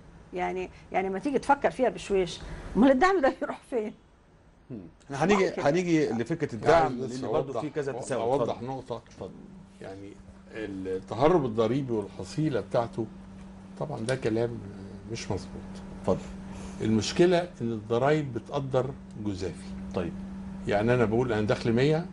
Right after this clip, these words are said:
Speaker 3: تقول لي: "أنت دخلك ألف"، تربط عليا الضريبة على الألف دون ورق ودون مستندات، وتعتبر ده، آه، فروق ما اتحصلتش.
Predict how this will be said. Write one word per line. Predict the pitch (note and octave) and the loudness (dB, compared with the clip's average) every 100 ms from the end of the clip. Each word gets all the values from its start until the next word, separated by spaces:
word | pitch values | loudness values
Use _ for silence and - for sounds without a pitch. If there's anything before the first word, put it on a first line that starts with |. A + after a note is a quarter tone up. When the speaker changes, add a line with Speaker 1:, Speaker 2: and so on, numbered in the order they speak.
| - | -8
Speaker 3:
تقول | A#2+ | -4
لي: | A2+ | -2
"أنت | G#2+ G2+ | -2 -2
دخلك | G2+ B2 A2+ G2+ | -2 0 -2 2
ألف"، | C#3 F3 - - - - - - | 2 0 -4 -10 -10 -12 -12 2
تربط | D#3 C#3+ A#2 | 4 4 2
عليا | G#2 A#2 | 4 4
الضريبة | A#2+ A2 B2+ A2 | 6 4 4 4
على | - | 4
الألف | B2 A#2+ G#2 | 0 0 -2
دون | A2+ C3+ A#2 | 0 2 4
ورق | G#2+ C3 A2+ | 6 6 4
ودون | G#2 B2 A#2+ | 0 -2 -2
مستندات، | G#2+ - A#2 G#2+ A#2+ D#3+ - - - - - - - | -4 -4 -2 0 4 4 2 -12 -12 -12 -12 -8 -4
وتعتبر | A#2+ C3+ - E3+ E3+ | 2 4 6 4 4
ده، | C3 F3+ F#3+ - - - - - - - - - | 4 4 2 -8 -20 -20 -20 -20 -20 -20 -20 -14
آه، | A#2 A2 A2 G2+ | -10 -8 -10 -8
فروق | C3+ D3 E3+ - A2 | -4 -2 -2 -4 -12
ما | |
اتحصلتش. | A#2 - A#2 - C3+ C#3 - - | -12 -12 -10 -6 -4 -6 -8 -10